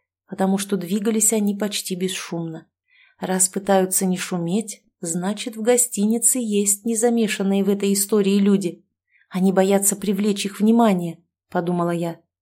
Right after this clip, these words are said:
Если меня обнаружат, нужно вопить, что есть мочи,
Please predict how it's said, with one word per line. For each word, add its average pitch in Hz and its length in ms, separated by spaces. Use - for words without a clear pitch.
Если 185 380
меня 190 280
обнаружат, 190 640
нужно 208 320
вопить, 202 420
что - 180
есть 208 300
мочи, 214 480